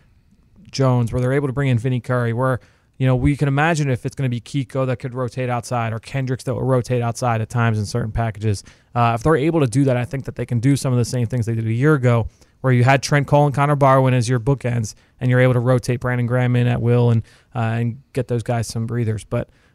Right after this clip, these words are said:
uh, in the secondary, I thought they were sound again. Walter Thurman with the pick six with some pressure up front. Uh,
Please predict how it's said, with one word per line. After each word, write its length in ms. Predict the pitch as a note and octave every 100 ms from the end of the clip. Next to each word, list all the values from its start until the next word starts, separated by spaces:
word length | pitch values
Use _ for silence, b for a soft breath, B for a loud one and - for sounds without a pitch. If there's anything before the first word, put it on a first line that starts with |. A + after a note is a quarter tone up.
| -
uh, 260 | A#2+ A#2+ A2+
in 60 |
the 80 | C3
secondary, 560 | - D3 E3 D#3+ E3 D#3+
I 60 |
thought 180 | B2+ C#3
they 80 | C#3+
were 100 | C#3
sound 320 | - C#3 C#3+
again. 340 | C3+ B2+ C#3+ C#3+
Walter 300 | B2+ C3 B2+
Thurman 420 | C#3 C3+ C#3 C#3
with 100 | B2+
the 40 | -
pick 220 | - C3+
six 400 | - C3+ C#3 -
with 120 | B2
some 140 | - A#2
pressure 320 | B2+ A2+ B2+
up 80 | -
front. 320 | C3 C3+ C3+ b b b
Uh, 380 | B2 A#2 A#2